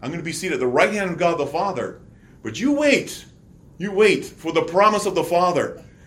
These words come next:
The promise I shared with you way back when I was in the upper room with you. A comforter will come. A helper will come.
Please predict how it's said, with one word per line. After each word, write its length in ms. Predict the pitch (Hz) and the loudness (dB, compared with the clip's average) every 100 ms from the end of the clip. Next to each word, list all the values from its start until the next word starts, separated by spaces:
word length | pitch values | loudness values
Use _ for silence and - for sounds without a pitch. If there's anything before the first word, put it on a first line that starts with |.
| - - | -14 -8
The 80 | 139 | -2
promise 420 | 202 233 226 208 | 0 2 2 2
I 140 | 202 | 2
shared 380 | 190 220 240 233 | 2 0 -2 2
with 200 | 170 139 | 0 2
you 180 | 135 120 | 2 2
way 300 | 135 208 214 | 6 6 6
back 320 | 202 202 196 | 4 2 0
when 120 | 175 | 0
I 120 | 185 | 0
was 160 | 214 190 | 0 -2
in 80 | 185 | 0
the 80 | 190 | 0
upper 220 | 196 180 | 2 2
room 300 | 170 185 175 | 4 2 2
with 240 | 208 208 | -4 -2
you. 320 | 143 - - - - - - - - - | -2 -2 -8 -16 -18 -18 -20 -20 -20 -12
A 60 | - | -10
comforter 500 | - 208 202 190 156 | -6 -6 0 2 4
will 140 | 123 | 2
come. 280 | - 117 104 - | 0 -6 -6 -8
A 100 | 120 | -4
helper 320 | 202 214 190 | -4 0 2
will 180 | 147 - | 2 -2
come. 360 | 120 92 - | -8 -12 -14